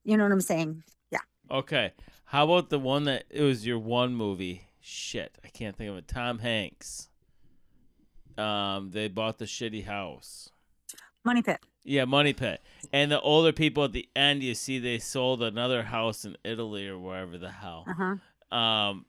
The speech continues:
Speaker 2: like, they didn't learn their, they just kept getting by and scamming
Speaker 1: Yeah.
Speaker 2: people.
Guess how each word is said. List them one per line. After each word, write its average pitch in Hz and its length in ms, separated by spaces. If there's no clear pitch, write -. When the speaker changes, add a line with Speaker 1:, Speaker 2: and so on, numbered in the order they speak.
Speaker 2:
like, 117 300
they 135 200
didn't 135 180
learn 120 340
their, 117 360
they 113 200
just 143 200
kept 113 300
getting 104 280
by 101 500
and 101 140
scamming 113 460
Speaker 1:
Yeah. 240 140
Speaker 2:
people. 78 300